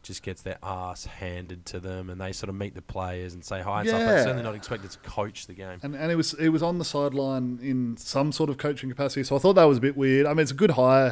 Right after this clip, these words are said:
Speaker 2: He, he's done quite well at that Cincinnati program, so I think they've done well, and Cincinnati certainly take a big hit in losing him as they move across into the Big twelve. The other big one there, uh, Matt Rhule in at Nebraska. So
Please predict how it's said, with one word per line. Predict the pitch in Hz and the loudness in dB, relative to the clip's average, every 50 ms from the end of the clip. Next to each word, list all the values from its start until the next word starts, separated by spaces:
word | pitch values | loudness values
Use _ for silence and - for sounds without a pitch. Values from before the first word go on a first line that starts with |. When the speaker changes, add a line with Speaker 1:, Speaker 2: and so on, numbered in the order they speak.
| 110 | 0
Speaker 2:
He, | 104 123 123 | -2 -4 -4
he's | - 120 120 123 117 107 - - | -2 -2 0 0 -2 -2 -6 -10
done | - - - - 135 135 135 131 120 | -14 -12 -6 -2 0 0 0 0 -2
quite | - - 131 120 101 | 0 0 0 0 2
well | 101 110 113 | 0 0 0
at | 107 | 0
that | 110 110 104 95 | -2 -4 -6 -6
Cincinnati | - 117 107 - - 110 107 104 | -8 -10 -10 -8 -8 -8 -8 -8
program, | - - 113 110 104 107 107 107 107 104 101 | -8 -8 -8 -6 -6 -4 -4 -4 -4 -6 -8
so | - - 110 104 104 101 98 - - - - - | -8 -8 -8 -6 -6 -8 -8 -12 -16 -18 -18 -12
I | - | -6
think | - 120 131 123 | -4 -4 -2 -2
they've | 117 - | -4 -2
done | - 117 110 110 107 | -2 -2 -2 0 0
well, | 107 107 107 107 | 2 2 2 0
and | 104 101 | 0 -2
Cincinnati | 101 - 123 117 - 113 113 110 107 110 107 | -2 -2 -4 -4 -2 -2 -2 -2 -2 -2 -4
certainly | - - 120 117 104 110 | -4 -4 -4 -4 -6 -6
take | - - 113 104 | -6 -4 -4 -4
a | 110 | -4
big | 107 107 107 101 - | -4 -4 -6 -6 -8
hit | - - - 143 165 160 - - | -8 -4 -2 -2 -2 -2 -4 -8
in | - 120 113 107 104 | -6 -4 -4 -2 -2
losing | 110 127 139 143 156 143 | -2 -2 -2 -2 -2 -4
him | 127 170 196 202 170 | -2 -2 -2 -2 -4
as | 98 104 110 104 - | -4 -6 -8 -8 -6
they | 110 104 110 | -6 -4 -2
move | 110 113 113 110 113 | -2 -2 -2 -4 -6
across | 110 - 127 120 - - | -8 -8 -8 -8 -6 -4
into | 123 117 117 | -4 -4 -4
the | 110 113 | -4 -4
Big | 110 120 107 | -4 -6 -6
twelve. | - - 127 123 123 117 - - - - - - | -4 -2 -2 0 0 -2 -4 -8 -16 -18 -8 0
The | - 147 | 4 4
other | 147 147 | 6 6
big | 123 147 139 123 | 6 4 2 4
one | 131 135 131 127 123 | 4 4 4 4 4
there, | 123 123 120 120 120 117 117 120 123 117 | 4 4 2 2 2 0 -2 -4 -4 -4
uh, | 117 113 113 113 110 110 110 | -4 -2 0 -2 -2 -2 -2
Matt | 117 123 131 131 131 123 | -2 -2 -2 -2 -4 -6
Rhule | 117 120 123 131 135 131 123 117 113 113 | -2 2 4 6 6 6 6 4 4 2
in | 120 127 120 113 | 0 0 0 -2
at | 117 113 - | -2 -2 -4
Nebraska. | 110 104 - - 120 110 113 113 - - - - 95 87 - | -8 -8 -8 -6 -6 -4 -4 -4 -6 -8 -10 -8 -8 -8 -8
So | - - - 117 110 107 104 101 | -10 -8 -6 -4 -4 -2 -2 -4